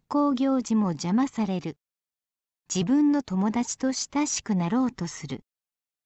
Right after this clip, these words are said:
喧嘩したら職場に抗議の電話。これらはほんの序の口。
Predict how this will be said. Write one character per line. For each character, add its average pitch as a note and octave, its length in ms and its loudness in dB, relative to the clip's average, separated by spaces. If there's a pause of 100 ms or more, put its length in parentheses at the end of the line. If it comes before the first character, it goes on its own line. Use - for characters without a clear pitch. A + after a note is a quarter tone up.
(320)
喧 D4 240 4
嘩 B3+ 160 -2
し - 160 -10
た A3 140 0
ら F3 200 -2
職 - 380 -2
場 C#4+ 160 4
に C#4+ 160 4
抗 D#4 280 2
議 B3 140 2
の G#3+ 140 2
電 B3 380 2
話。 A#3 180 0 (880)
こ B3 140 -2
れ D4 140 2
ら C4+ 180 2
は F#3 240 0
ほ A#3+ 200 2
ん C#4+ 120 6
の C#4+ 160 4
序 A3 160 2
の A#3 140 2
口。 - 400 -8